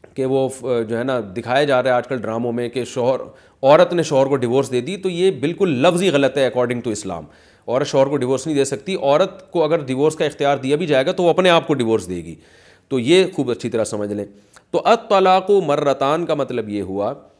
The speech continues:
कि अरब में जब बीवी को निकाह से आज़ाद करना होता था तो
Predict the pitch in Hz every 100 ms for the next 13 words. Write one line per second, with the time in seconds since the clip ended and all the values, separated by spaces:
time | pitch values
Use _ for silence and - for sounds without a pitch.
0 | _ _ _ _ 160 - 139 185 180 135
1 | 127 156 196 - _ _ _ _ _ _
2 | _ 98 180 143 113 160 190 208 170 175
3 | 156 135 170 175 170 190 185 127 120 117
4 | 135 - 110 113 107 95 - 95 - 80
5 | - _ _ _ _ _ _ _ _ _
6 | _ _ _ _ _ 180